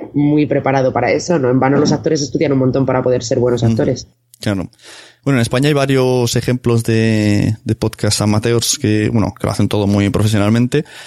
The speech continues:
Speaker 2: como por ejemplo tengo Dramatizados, Agencia rom o Planeta Blader,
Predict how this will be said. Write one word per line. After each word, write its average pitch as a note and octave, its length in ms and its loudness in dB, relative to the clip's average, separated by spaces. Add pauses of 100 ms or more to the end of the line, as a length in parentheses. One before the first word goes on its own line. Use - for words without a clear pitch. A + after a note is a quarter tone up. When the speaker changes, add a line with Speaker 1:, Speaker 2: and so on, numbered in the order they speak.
(420)
Speaker 2:
como A2+ 180 0
por G#2+ 120 0
ejemplo A2 520 0
tengo A2 240 0
Dramatizados, B2+ 880 -2 (140)
Agencia A2 440 0
rom C#3 380 0 (280)
o G#2+ 340 0
Planeta A2+ 320 0
Blader, A#2+ 480 0